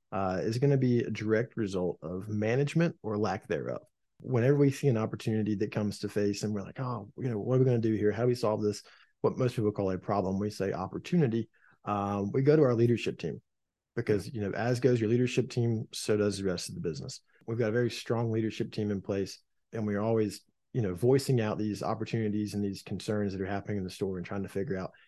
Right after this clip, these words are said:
how to solve it. And my, my motto is always, "If it's good for the customer, it's good for the employees, and it's good for the company, it's good for me." To find a solution to any kind of adversity, it's, it's gotta be good for the customer, it's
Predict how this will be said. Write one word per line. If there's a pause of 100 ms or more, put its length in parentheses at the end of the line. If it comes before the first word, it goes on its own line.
(240)
how
to
solve
it.
And
my, (180)
my
motto
is
always,
"If
it's
good
for
the
customer,
it's
good
for
the
employees,
and
it's
good
for
the
company,
it's
good
for
me." (360)
To
find
a
solution
to
any
kind
of
adversity,
it's,
it's
gotta
be
good
for
the
customer, (300)
it's